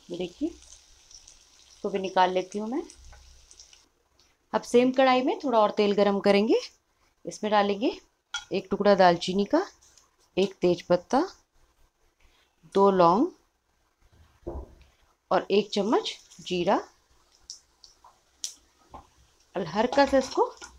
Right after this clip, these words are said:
क्रैकल होने देंगे, हल्का सा भून लेंगे। तो यहाँ पर मैंने लिए दो मीडियम प्याज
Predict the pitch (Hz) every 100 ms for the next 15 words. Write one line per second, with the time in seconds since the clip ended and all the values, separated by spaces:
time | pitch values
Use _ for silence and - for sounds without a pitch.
0 | - 190 180 190 190 196 190 196 233 302
1 | - 185 196 160 170 180 190 196 330 -
2 | - _ - - _ _ _ - _ _
3 | - _ _ _ _ _ _ _ _ _
4 | _ 233 226 220 220 254 269 254 254 262
5 | 254 226 226 220 220 214 214 190 185 269